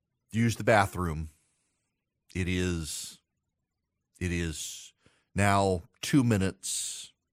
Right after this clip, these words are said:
three minutes after the hour, just about three minutes after the hour. I pull the toilet paper roll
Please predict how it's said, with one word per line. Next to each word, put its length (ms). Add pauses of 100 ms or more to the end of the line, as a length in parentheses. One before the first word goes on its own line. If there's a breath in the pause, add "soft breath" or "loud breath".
(300)
three 160
minutes 360
after 240
the 140
hour, 340
just 200
about 260
three 140
minutes 320
after 220
the 120
hour. 300 (1300 soft breath)
I 180
pull 600
the 160
toilet 520
paper 320
roll 520